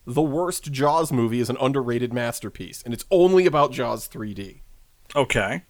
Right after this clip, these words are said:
Speaker 1: And it says at the beginning of this, number the, the first reason is the shark tortures its victims mentally and physically like a serial murderer. And I have to agree <laughs> that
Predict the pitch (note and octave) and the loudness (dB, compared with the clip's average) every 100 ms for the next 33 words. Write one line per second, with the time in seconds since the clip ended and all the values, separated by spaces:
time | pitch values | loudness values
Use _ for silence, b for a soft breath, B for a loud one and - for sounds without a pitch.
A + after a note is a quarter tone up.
0 | _ _ D3 D3 E3+ - A3 A3+ A#3+ G3 | _ _ 0 0 0 0 0 0 -6 -8
1 | G3+ G#3+ F3+ C3+ A#2+ A#2 - C3+ C#3+ - | -2 2 4 4 2 -2 0 0 0 -4
2 | C3 B2+ - G3+ G#3+ - G3+ F3 A2 F2 | -2 -4 -4 -6 -6 -8 -8 -8 -8 -10
3 | - _ - C3+ B2 B2 - _ - A#2+ | -16 _ -6 2 2 2 -2 _ -8 -4
4 | D3 - - F#3 - - - B3 - G#3 | -4 -2 -2 -2 -4 -10 -8 -8 -8 -10
5 | F#3+ E3+ D3 G#3+ - C#3+ C#3 - - B2 | -10 -8 -4 -4 0 0 0 -2 -6 0
6 | C#3 A3 C4 B3 C4+ - - - D3+ G3 | 2 2 2 0 2 2 0 -4 -2 -2
7 | G3+ G3 D#3 D#3 F3+ - - - F3+ E3+ | 0 0 2 4 2 2 -4 -4 -2 0
8 | E3 D#3+ C#3+ C3+ C#3 C#3 A2+ A2 G2 - | 0 0 0 2 4 4 2 -4 -10 -16
9 | B B A3 A#3 C#4+ D#4 F4 G3+ E3+ - | B B 4 4 4 4 4 4 2 0
10 | G#3+ B3 C#3 C#3 - - F3 D3+ E3+ F3+ | 2 4 2 0 -4 -20 -12 -4 -2 2
11 | G3 - | 0 -2